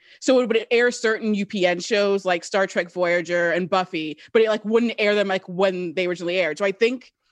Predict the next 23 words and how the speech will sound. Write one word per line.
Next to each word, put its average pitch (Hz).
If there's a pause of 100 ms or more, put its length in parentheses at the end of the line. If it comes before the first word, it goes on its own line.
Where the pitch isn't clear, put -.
(320)
I 220
watched 202
this 220
episode 185
on, 180
like, 190
the 208
next 220
night 190
on 175
Wednesday 175 (360)
before 202
Dawson's 190
Creek. 196
So, 190
like, 202
it 220
aired, 220
like, 196
before 196
prime 180
time 151
too. -